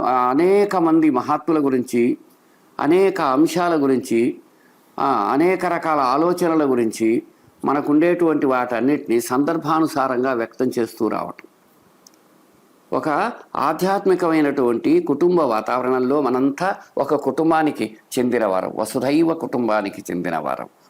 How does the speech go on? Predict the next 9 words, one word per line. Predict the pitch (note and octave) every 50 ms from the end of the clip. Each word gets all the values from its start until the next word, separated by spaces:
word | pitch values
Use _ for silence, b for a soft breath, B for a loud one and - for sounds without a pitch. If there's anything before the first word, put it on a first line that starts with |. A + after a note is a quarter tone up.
| b -
వసుధైక | A2 A#2+ - C#3 - C3 C3+ C#3+ E3+ - - F3+
కుటుంబానికి | - - - - A#2+ G#2+ A#2 A#2 A2+ A2 G#2+ G#2+ - - F#2
చెందినవారం. | F#2 F#2 F#2+ F#2 F2+ E2 D2+ - - - - _ B B B B B B B -
ఆ | D3+ E3
విధంగా | E3+ E3+ E3 G3 G#3 G3+ F#3 C#3+ C#3 D3 B B B -
మనం | C#3+ D3 D#3 D3
ఎక్కడున్నా | C#3 C#3+ C#3+ - G3+ G#3 G#3+ G#3 G#3
ఆత్మీయంగా | G3 E3+ D3 D3 - - D#3+ D#3 D#3 C#3+ B2+ A2+
ఉండటం, | G#2 G2 F2 F2+ - B1+ -